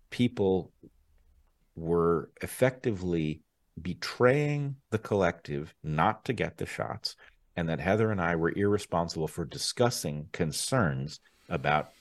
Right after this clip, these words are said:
hazards down the road that we did not yet know about. But we turned out to be right. Those hazards exist. There's a uh, the data is polluted by corruption,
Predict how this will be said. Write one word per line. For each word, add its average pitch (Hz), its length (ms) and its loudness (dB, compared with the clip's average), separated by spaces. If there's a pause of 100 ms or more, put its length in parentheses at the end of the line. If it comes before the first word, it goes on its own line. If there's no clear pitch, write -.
(140)
hazards 85 680 0 (240)
down 85 260 4
the 85 80 2
road 71 240 2
that 65 100 -2
we 67 80 -4
did 69 120 -8
not 67 220 -4
yet 64 160 -6
know - 180 -10
about. - 200 -16 (960)
But 82 120 2
we 85 140 2
turned 87 240 0
out 78 140 4
to - 40 -18
be 76 100 -4
right. - 200 -4 (100)
Those - 200 -6
hazards 120 340 -6
exist. - 420 -2 (1400)
There's 60 360 -2 (460)
a 58 320 -6 (1160)
uh, 104 340 -10 (1600)
the - 80 -4
data 78 360 2
is 76 140 -6
polluted 80 600 -2 (280)
by 53 360 -4 (180)
corruption, - 640 -2